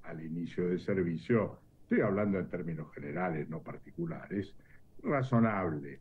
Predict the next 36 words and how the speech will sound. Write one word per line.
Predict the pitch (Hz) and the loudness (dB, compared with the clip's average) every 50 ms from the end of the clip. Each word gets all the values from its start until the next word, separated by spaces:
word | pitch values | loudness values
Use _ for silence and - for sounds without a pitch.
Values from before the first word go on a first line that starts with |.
| - - - - - | -20 -20 -20 -10 -6
y | - 95 | -4 -4
se | 95 - 110 101 | 0 0 0 2
fue | - 117 113 113 | 4 4 6 8
deteriorando | 123 123 - - 123 120 123 139 135 123 117 113 117 131 156 143 | 6 6 6 6 4 6 6 6 6 6 4 4 6 6 6 4
a | 104 - - | 4 2 0
partir | 92 85 82 - - 87 80 | -4 -6 -6 -6 -6 -4 -2
de | 90 98 | -2 -4
octubre, | 98 95 - - 85 90 98 95 85 73 | -4 -4 -6 -6 -2 0 2 2 0 0
noviembre, | 73 71 - - - - - 80 80 73 | -4 -8 -8 -6 -6 -4 -2 -2 -2 -4
diciembre, | 71 - - - 85 76 71 67 69 76 | -4 -8 -8 -8 -6 -6 -6 -6 -4 -2
enero, | 95 104 90 - - - - - - | 0 0 0 -2 -4 -8 -14 -12 -6
¿no? | - 113 113 | -2 0 0
Depende | - - - - 85 80 78 80 | 0 -2 -6 -6 -6 -4 -4 -6
cuándo | - - 85 78 78 76 | -6 -6 -6 -6 -6 -8
corten | - 87 82 80 - - 73 73 | -8 -8 -8 -8 -10 -10 -10 -10
el | 71 - | -12 -12
servicio. | - - 82 73 67 65 65 - - - - | -10 -8 -8 -8 -8 -10 -12 -14 -16 -14 -8
Con | - 90 95 | -6 -4 -4
lo | 98 - | -2 2
cual, | - 131 131 127 127 131 127 - - - - - - - - | 4 4 6 6 4 4 2 -4 -10 -16 -20 -20 -20 -4 -2
el | 113 110 101 | 0 0 2
que | - 127 117 107 | 4 4 4 6
venía | 117 120 135 165 185 165 147 | 6 6 6 6 6 4 4
más | 143 143 131 131 135 | 2 2 2 2 4
o | 127 | 6
menos | 127 127 131 135 127 | 6 8 8 6 6
bien, | 143 151 160 170 160 | 6 4 4 4 0
seguramente, | - - 110 110 117 135 131 123 120 135 147 139 - 98 92 | 0 0 0 0 2 2 4 4 4 4 2 0 0 -2 -4
y | 92 95 | -2 -4
he | 104 | -6
escuchado | - - 95 90 - 135 135 139 123 95 82 | -6 -8 -10 -6 -2 0 2 4 4 2 2
ya | 85 92 | 0 -2
algunos | 92 87 80 87 87 82 73 - - | -2 -2 -4 -6 -6 -8 -10 -8 -6
tactos | - 92 - - - - 80 76 - - - - - - - - - - - | -6 -6 -6 -6 -8 -8 -8 -8 -10 -14 -20 -20 -18 -18 -18 -18 -18 -12 -6
muy | 90 95 98 92 | -4 -2 -2 -2
prematuros, | - 90 92 92 92 98 98 98 - 107 107 113 135 143 127 131 131 | 0 0 0 2 2 0 0 0 2 2 4 6 6 6 4 2 2